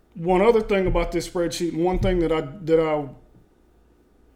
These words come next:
hesitate for you to, to mess with it, is because both of these tabs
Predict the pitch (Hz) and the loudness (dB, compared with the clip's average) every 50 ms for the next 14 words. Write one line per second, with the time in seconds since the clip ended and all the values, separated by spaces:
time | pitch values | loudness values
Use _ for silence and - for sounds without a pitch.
0 | _ _ - - 127 185 208 190 190 190 - - 196 185 175 180 - 170 165 170 | _ _ -12 -8 -4 -2 -2 0 0 -2 0 2 2 2 2 0 -2 -4 -2 -2
1 | 175 180 170 - - 165 156 147 143 147 - - 151 151 165 180 190 180 - 165 | -2 -4 -6 -4 -2 0 0 0 -2 -6 -6 -4 -4 -2 0 0 0 0 -2 -4
2 | 156 151 143 143 143 - - - _ _ _ _ _ _ _ - - 170 165 156 | -4 -2 -2 -4 -6 -8 -12 -20 _ _ _ _ _ _ _ -12 -6 -4 -4 -4
3 | 156 156 165 165 185 180 175 175 160 143 - - - _ _ _ _ _ _ _ | -2 -4 -4 -2 0 0 0 0 0 -4 -6 -12 -16 _ _ _ _ _ _ _
4 | _ 220 175 151 143 147 180 196 214 214 214 190 180 170 185 196 185 175 - - | _ -18 -16 -8 -2 2 2 2 4 4 2 0 0 0 -2 -4 -4 -4 -2 0
5 | 185 175 180 196 208 214 202 190 - - | 0 2 2 2 2 0 -4 -8 -12 -16